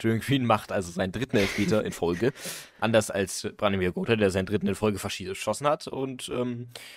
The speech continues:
somit macht er hier auch mal wieder seinen Scorer, macht mal wieder sein Tor. Und ich will gar nicht wissen, das wievielte Tor das von ihm ist. Das müsst ihr jetzt mal nachschauen. Ähm, also, ja,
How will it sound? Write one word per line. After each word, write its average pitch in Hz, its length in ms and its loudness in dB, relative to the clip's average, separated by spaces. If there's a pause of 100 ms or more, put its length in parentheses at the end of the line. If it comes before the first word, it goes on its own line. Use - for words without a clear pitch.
(120)
somit 120 280 6
macht - 200 2
er 110 60 0
hier 113 180 4
auch 107 80 4
mal 101 180 4
wieder 147 240 4
seinen 139 220 4
Scorer, 101 400 4
macht 101 260 0
mal 95 160 0
wieder 165 220 4
sein 139 240 6
Tor. 107 420 6
Und 107 280 0
ich 104 100 -4
will 113 100 2
gar 117 100 6
nicht 107 120 0
wissen, 120 160 -2
das 95 80 -8
wievielte 110 420 2 (460)
Tor 110 180 2
das 131 100 -8
von 95 140 0
ihm 87 140 -4
ist. 104 160 -6
Das 98 40 -2
müsst 95 220 -6
ihr 104 80 -2
jetzt - 140 -12
mal 95 80 0
nachschauen. 87 580 -4
Ähm, 92 380 -2 (1160)
also, 104 280 4 (300)
ja, 92 320 2